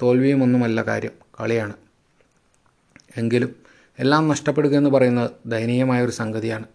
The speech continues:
നിങ്ങൾക്ക് മനസ്സിലായി കാണും, എൻ്റെ കയ്യിൽ ഒരു കോപ്പയ്ക്ക് പോലുമില്ല. ഒരു കനത്ത തോൽവിയുടെ കയ്പും കുടിച്ചിറക്കിക്കൊണ്ട് പോവുകയെന്നത് ഓർത്തു നോക്കൂ. അസഹ്യമായ ഒരു സംഗതിയാണ്.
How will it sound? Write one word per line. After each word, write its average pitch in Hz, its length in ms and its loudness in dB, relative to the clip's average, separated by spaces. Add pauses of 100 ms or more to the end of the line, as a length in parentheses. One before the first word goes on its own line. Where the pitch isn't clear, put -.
(480)
നിങ്ങൾക്ക് 123 380 0
മനസ്സിലായി 120 400 0
കാണും, 104 280 -10 (180)
എൻ്റെ 110 220 -4
കയ്യിൽ 117 240 -4 (160)
ഒരു 120 120 -6
കോപ്പയ്ക്ക് 123 480 -4
പോലുമില്ല. 110 460 -4 (520)
ഒരു 120 280 -2 (200)
കനത്ത 117 300 -4
തോൽവിയുടെ 123 560 2
കയ്പും 120 300 0
കുടിച്ചിറക്കിക്കൊണ്ട് 123 1000 -2
പോവുകയെന്നത് 120 640 -2 (140)
ഓർത്തു 117 340 -6
നോക്കൂ. 117 320 -8 (600)
അസഹ്യമായ 123 600 -2 (160)
ഒരു 113 60 -6
സംഗതിയാണ്. 113 560 -6